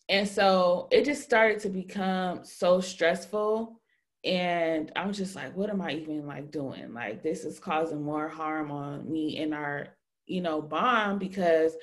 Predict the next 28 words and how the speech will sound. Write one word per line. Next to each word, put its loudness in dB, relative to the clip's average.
I'm, 2
like, 0
putting 2
him 0
down 2
to 0
pump 0
every 2
two 0
hours." 4
And 0
then 2
I 6
started 2
trying -2
to -6
pump -2
every 4
hour 6
'cause 0
they're 4
like, 0
"Now 2
you -2
need -2
to -2
power 2
pump." -2